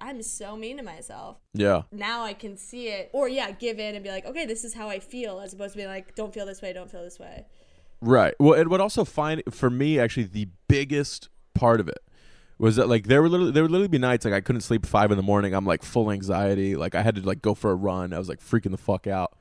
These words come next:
Speaker 2: And I remember one night I was, like, sitting on a park bench at, like, two in the morning, and genuinely for that whole week I was having the thought, like, "I don't know if I can go on like this. Like, I just,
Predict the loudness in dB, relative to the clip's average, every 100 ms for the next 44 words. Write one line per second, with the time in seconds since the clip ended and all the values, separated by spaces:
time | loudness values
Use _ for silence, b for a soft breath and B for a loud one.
0 | b 2 4 4 2 2 4 4 2 -2
1 | 0 0 -2 -2 -2 0 -2 -4 -4 -6
2 | -6 -4 -2 -2 -2 -2 -2 -4 -8 -4
3 | -4 -4 -10 -14 0 2 4 2 -2 -2
4 | -2 0 0 0 0 -2 -2 -2 -2 -4
5 | -2 -2 -2 -2 -2 0 0 0 -2 -4
6 | -6 -4 -4 -4 -6 -10 -12 -12 -10 -8
7 | -6 -4 -4 -6